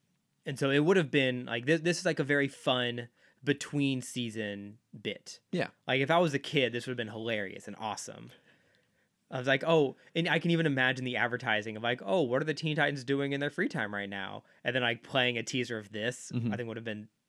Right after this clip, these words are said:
Speaker 1: such a fun, like, kids W B kind of thing to do.
Speaker 2: Now, one thing though, as a kid, do you think you would have picked up that it's the same voice actors? All of them?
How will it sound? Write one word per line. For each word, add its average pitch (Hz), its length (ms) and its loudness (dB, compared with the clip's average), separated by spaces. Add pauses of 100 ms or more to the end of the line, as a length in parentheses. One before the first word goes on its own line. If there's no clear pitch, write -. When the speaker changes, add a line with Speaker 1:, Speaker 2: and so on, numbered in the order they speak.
(140)
Speaker 1:
such - 240 -4
a 120 60 -2
fun, 110 380 -6
like, 107 200 -8
kids 110 240 -8
W 110 240 -6
B 104 160 -6
kind 107 200 -8
of 98 80 -10
thing 104 220 -8
to - 100 -14
do. 104 340 -8 (100)
Speaker 2:
Now, 196 380 4 (500)
one 226 220 6
thing 151 260 4
though, 87 340 0 (640)
as 185 240 4
a 208 60 6
kid, 127 640 6
do 139 100 6
you 156 240 6
think 160 260 2
you 143 100 6
would 135 80 8
have - 80 2
picked 135 200 2
up 123 180 4
that 113 120 4
it's - 380 0
the 117 120 0
same 107 640 0
voice 107 320 2
actors? - 600 -8 (380)
All 135 320 6
of 107 140 2
them? - 300 -8